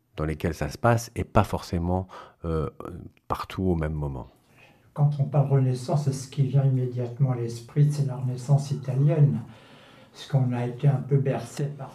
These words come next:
Speaker 2: ça, euh, sans doute par des professeurs pas toujours au fait de l'histoire de l'art.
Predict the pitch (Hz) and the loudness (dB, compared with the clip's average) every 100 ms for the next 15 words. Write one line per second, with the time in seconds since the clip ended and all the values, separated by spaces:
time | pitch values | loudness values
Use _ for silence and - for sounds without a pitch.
0 | - 147 143 127 113 117 113 143 131 143 | -4 2 2 2 -2 -8 -4 -4 0 -2
1 | 147 131 117 131 - - - - 143 - | -2 -6 -4 -6 -8 -8 -8 -6 -8 -2
2 | 147 147 - - _ _ _ - 143 - | 2 2 2 -12 _ _ _ -10 -8 -4
3 | 127 131 123 117 - 143 117 117 113 - | -2 0 0 0 0 -2 -2 -4 -6 -6
4 | 131 110 131 135 160 147 | -4 -4 -4 -4 -2 -4